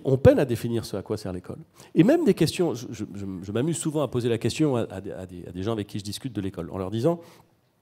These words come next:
qu'est-ce que c'est, euh, l'objectif, euh, pédagogique dans une classe ? Est-ce que c'est que chacun atteigne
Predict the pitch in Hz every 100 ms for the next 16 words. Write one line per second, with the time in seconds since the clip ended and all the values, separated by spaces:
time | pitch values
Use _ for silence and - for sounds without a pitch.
0 | _ _ _ _ _ - 185 - 180 -
1 | 190 226 247 - _ _ _ _ _ -
2 | 131 113 101 95 92 95 - _ - 147
3 | 139 135 - 190 190 - - - - _
4 | _ _ 415 117 107 101 101 95 98 -
5 | 285 _ _ _ - 170 147 127 117 190
6 | - - _ _ _ _ _ _ _ _
7 | _ _ - 120 107 104 - 95 - -
8 | - _ _ _ _ _ - - - _
9 | _ - 185 196 180 233 240 233 190 202
10 | - 185 185 214 208 160 180 196 208 165